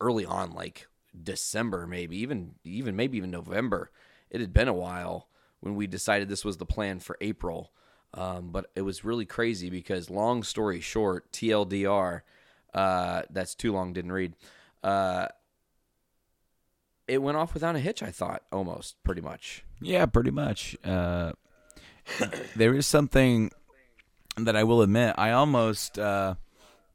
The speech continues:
Speaker 2: was pretty hesitant about Game Addicts being a part of it because I had never missed an episode of that.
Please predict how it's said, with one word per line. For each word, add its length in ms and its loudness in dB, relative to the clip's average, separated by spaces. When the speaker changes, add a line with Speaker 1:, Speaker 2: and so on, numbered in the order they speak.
Speaker 2:
was 220 4
pretty 220 6
hesitant 420 4
about 340 4
Game 260 2
Addicts 300 0
being 160 -2
a 60 -4
part 220 4
of 80 4
it 120 -4
because 440 2
I 480 6
had 220 0
never 360 4
missed 340 2
an 80 0
episode 440 0
of 80 -8
that. 200 -10